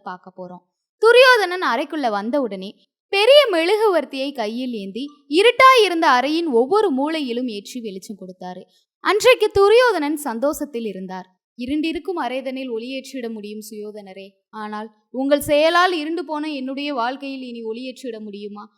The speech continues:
சூதாட்டத்தில் அத்தனையும் இழந்து நிற்கதையாய் நின்ற யுதிஷ்டிரனின் மனைவியை நிர்வாணமாக்கச் சொன்னவன் என் துரியோதனனாக இருக்க முடியாது. அன்புக்கு ஏங்கி தவித்து என் மடியில் படுத்து அழுத துரியோதனன் நீங்கள் இல்லை"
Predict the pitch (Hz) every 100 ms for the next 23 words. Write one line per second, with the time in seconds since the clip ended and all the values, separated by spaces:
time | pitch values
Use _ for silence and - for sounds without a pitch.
0 | _ _ - 453 508 480 466 - 339 285
1 | 269 - 466 466 427 339 359 370 330 269
2 | 415 403 392 339 269 330 285 294 392 403
3 | 359 339 320 302 254 277 320 320 294 294
4 | 349 359 339 302 349 - 269 247 254 254
5 | 247 254 277 320 302 277 262 254 240 240
6 | 233 247 208 202 208 220 _ _ - 294
7 | 403 508 554 480 403 392 415 403 370 339
8 | 359 294 294 302 392 427 403 320 - 285
9 | 254 277 285 294 294 311 285 269 254 247
10 | 254 233 220 220